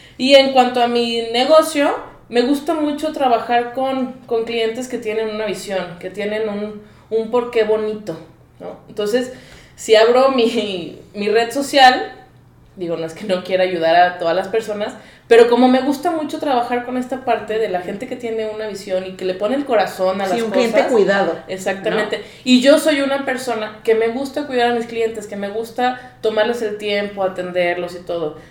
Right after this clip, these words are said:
Speaker 1: Entonces, me gusta hacer las cosas de manera personal, aunque todo sea en redes sociales, pero sí se puede, sí se puede, las cosas salen muy bien y salen muy bonitas, y es muy diferente la atención que llegar a una agencia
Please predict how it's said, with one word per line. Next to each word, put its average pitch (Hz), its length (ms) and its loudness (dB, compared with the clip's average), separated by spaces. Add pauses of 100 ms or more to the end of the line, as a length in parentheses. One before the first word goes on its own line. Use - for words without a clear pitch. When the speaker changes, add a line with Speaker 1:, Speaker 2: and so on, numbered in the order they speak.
Speaker 1:
Entonces, 214 680 -2
me 233 140 -2
gusta 240 220 0
hacer 262 180 -2
las 240 140 -2
cosas 226 260 -6
de 220 80 -6
manera 185 340 -4
personal, 170 500 -8 (580)
aunque 185 680 0 (160)
todo 175 300 -2
sea 175 240 -4
en - 240 -8
redes 165 180 -6
sociales, 185 460 -4
pero 214 160 2
sí 285 120 2
se 294 120 -4
puede, 294 340 0
sí 190 80 -6
se 220 60 0
puede, 269 220 2
las 240 120 0
cosas 254 200 -2
salen 269 160 -2
muy 269 140 -6
bien 247 220 -4
y 240 40 -4
salen 214 260 -4
muy 214 80 -12
bonitas, 214 480 -8 (340)
y 240 120 -6
es 277 100 -4
muy 320 120 -4
diferente 285 440 -2
la 269 100 0
atención 247 480 -4
que 233 80 -6
llegar 202 280 -2
a - 20 -2
una 226 100 -4
agencia 226 560 -6